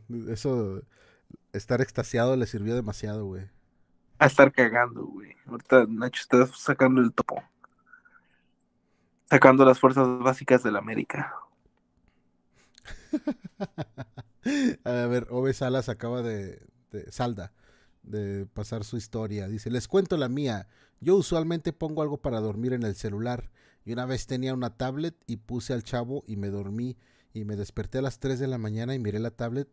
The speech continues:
Speaker 1: y estaba la cara de don Ramón negra." A la verga. <laughs> Dice Leonardo Banda, "Échale agua a Nacho que se quedó pegado."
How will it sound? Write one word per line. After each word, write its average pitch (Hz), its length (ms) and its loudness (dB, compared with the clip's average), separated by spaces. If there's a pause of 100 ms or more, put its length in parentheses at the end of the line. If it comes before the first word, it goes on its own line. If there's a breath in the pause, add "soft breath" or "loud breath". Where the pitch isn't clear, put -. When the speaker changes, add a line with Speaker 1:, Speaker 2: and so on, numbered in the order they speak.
Speaker 1:
y 104 120 -10
estaba 110 380 -8
la 104 120 -6
cara 113 340 -6
de 110 120 -6
don 95 260 -8
Ramón 95 420 -10
negra." 90 480 -10 (180)
A - 140 -20
la 101 320 -14 (240)
verga. - 600 -20 (3250)
<laughs> - 1200 -12
Dice 196 300 0
Leonardo 175 480 -4
Banda, 170 300 -4 (280 loud breath)
"Échale 160 420 4
agua 156 200 2
a 156 40 0
Nacho 156 300 0
que 135 80 -2
se 123 180 0
quedó 135 240 2
pegado." 127 680 0